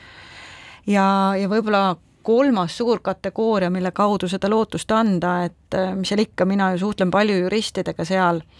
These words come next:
kes omakorda tõlgivad sellist ühiskondliku õigluse ootust, et nad kindlasti ootavad ka seda, et, äh, et, äh,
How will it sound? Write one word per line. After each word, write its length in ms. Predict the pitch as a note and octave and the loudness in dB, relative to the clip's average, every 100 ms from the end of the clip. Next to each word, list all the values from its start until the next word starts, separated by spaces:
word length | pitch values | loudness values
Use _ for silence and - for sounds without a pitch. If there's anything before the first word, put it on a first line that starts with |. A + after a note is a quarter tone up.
| - - - - - _ - | -20 -20 -20 -20 -20 _ -4
kes 280 | F#3 - G3+ | -2 0 2
omakorda 480 | G#3 G#3 F#3 F3+ F3+ - - - G3 - - - | 4 4 2 0 -2 -6 -12 -16 -16 -16 -18 0
tõlgivad 520 | A#3 A3+ - F3 F3+ | 4 4 2 0 -2
sellist 360 | - F#3 F3 - | -4 -6 -4 -2
ühiskondliku 760 | G#3+ F#3+ - F3 E3 - A#3 | 0 0 -2 -2 -2 0 2
õigluse 320 | A3 F3+ E3 F3 | 2 0 -2 0
ootust, 480 | E3+ - - - | -2 -4 -12 -10
et 120 | E3 E3+ | -8 -6
nad 120 | D#3 | -6
kindlasti 520 | - G#3 F3 E3+ - | -2 0 0 -2 -2
ootavad 480 | F#3+ F#3+ - E3+ - | -2 -2 -4 -6 -6
ka 100 | - | -6
seda, 460 | E3 F#3+ - D#3+ D#3+ | -4 -2 0 0 0
et, 400 | D#3+ _ - F3 | -4 _ -8 -2
äh, 240 | E3+ E3+ E3 - - - - - - - - | 0 0 -4 -10 -20 -20 -20 -20 -20 -12 -6
et, 360 | F3 - - | -6 -6 -2
äh, 640 | F3+ F3 F3 E3+ E3+ E3 | 0 2 0 -2 -2 -6